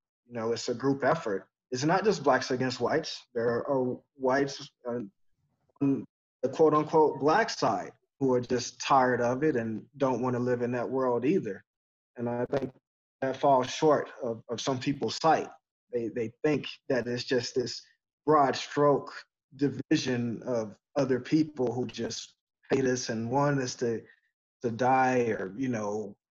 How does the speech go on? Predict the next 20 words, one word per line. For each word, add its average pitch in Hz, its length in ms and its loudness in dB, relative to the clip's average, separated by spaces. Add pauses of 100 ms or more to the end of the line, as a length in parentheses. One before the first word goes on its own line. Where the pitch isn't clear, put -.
(340)
be 139 200 6
enslaved 127 600 2
or 120 80 4
whatever. 110 600 -2 (320)
Well, 120 120 -2
that's 139 160 0
just 156 200 0
not 139 280 0
the 117 100 -2
case. - 380 -2 (640)
And 110 140 -16 (1160)
it's 123 160 -10
just, 131 300 -4 (920)
it's, 104 220 -12
it's - 140 -6
so 185 160 4
complex, - 920 -4 (240)
you 127 120 -4
know, 120 220 2
you 117 240 -6